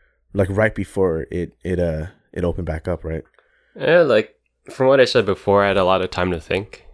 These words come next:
Speaker 2: and felt like I wasn't really growing in that position. So I might as well, I thought, like, I might as well try something new,
Speaker 1: Mm.
Speaker 2: and that's what I'm doing now.
Speaker 1: So, so moving on from that, like,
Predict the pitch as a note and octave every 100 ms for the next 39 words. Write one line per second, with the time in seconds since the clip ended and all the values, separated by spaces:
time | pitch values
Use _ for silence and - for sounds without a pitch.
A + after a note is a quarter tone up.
0 | - F2+ F2+ F#2 F2+ F2 - _ - _
1 | - C3 C3 A2+ G#2 G2 G2 G2 G2 F2+
2 | E2+ F#2 F#2+ G2 G2 - - _ F2+ F#2
3 | F2 - F#2+ - E2+ F2+ - F#2+ F#2 _
4 | _ - - - - _ _ - - A2+
5 | A2+ A2+ G2+ G#2+ G#2 G2+ G#2+ G#2 G2+ -
6 | - - B2+ D#3+ B2 G#2+ G#2 G#2 G2+ G2
7 | F#2 F2+ F2+ F#2+ F2 F2 F#2 F#2+ F#2+ -
8 | - - G2 F#2+ F#2+ - _ - D3+ G2
9 | G2 F#2+ F#2+ F#2+ F#2+ F#2+ A2+ G#2+ _ -
10 | - - - - - - - - - C3+
11 | B2+ - B2+ A2+ - C3 C3+ C3 A#2 A2+
12 | A2 G2+ G#2+ G2+